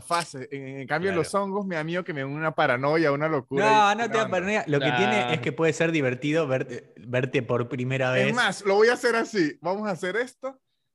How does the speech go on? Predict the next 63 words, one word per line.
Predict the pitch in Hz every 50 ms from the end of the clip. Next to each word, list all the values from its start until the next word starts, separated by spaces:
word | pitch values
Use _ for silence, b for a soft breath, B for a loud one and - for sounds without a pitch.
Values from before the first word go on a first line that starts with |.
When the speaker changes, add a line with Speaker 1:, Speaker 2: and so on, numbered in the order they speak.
| _ -
Speaker 1:
Ya | 151 185 196
que | 220
estoy | 220 220 - 220 214
aquí | 208 196 214
en | 220 214
los | 202 185
es-, | 160 135 - - _ -
en | 156 151
Estados | 151 151 147 - 160 180 185 180
Unidos, | 170 147 151 160 170 180 180 -
que | 156
el | 139 131
espíritu | 123 123 - 156 160 180 180 180 165
del | 139 135 - 127
capitalismo | 117 - 120 117 127 113 123 120 135 139 156 156
está | 143 - 160
aquí, | 151 - 214 226 214 - b b b -
yo | 139 170 180
lo | 185 202 208 202
hago | 208 220 220 220
por | 202 185
primera | 170 156 151 143 147 160 185
vez | 214 - -
y | 165 147
es | 131 - _ _
pago. | - 143 131 120 107 101 98 90 90 - _ _ _ _ _ _ _ _ _ _ -
Speaker 2:
Me | 151 135 127
encanta. | 127 127 127 120 117 113 107 104 107
Speaker 1:
La | 151 160 165
Speaker 2:
Listo, | 175 214
Speaker 1:
gente | 226 214 - -
Speaker 2:
lo | -
Speaker 1:
que | - 175
me | 170
Speaker 2:
hacemos. | 180 170 165 -
Speaker 1:
quiera | 226 233 240 240
ver | 233 226 208 185 175 160
drogado | 175 175 165 165 180 196 214
en | 220 220
hongos | 226 220 196 180 170 160
por | 165 170 156
primera | 156 165 160 165 175 180 190 214
vez, | 247 285 302 -
que | 202 185
me | 175 175 165
dé | 156 165 185 190
plata, | 190 196 185 190 190 - 165
si | 147 143 165 175
no, | 180 214
Speaker 2:
Hacemos | 208 135 123 170 202 190 -
Speaker 1:
no, | 180 175
Speaker 2:
un | 165 147
Speaker 1:
así | 175 175
sí. | 180
Speaker 2:
Patreon | 180 175 170 175 165 151 143
de | 139
aislados | 135 131 135 127 139 147 156 165 170 170 160 -
solo | - 156 156
Speaker 1:
Ajá. | 151 131
Speaker 2:
para | 131 123 131
ese | 131 -
episodio. | 127 113 120 - - 123 113 110 101 98 95 -
Speaker 1:
No, | 226 285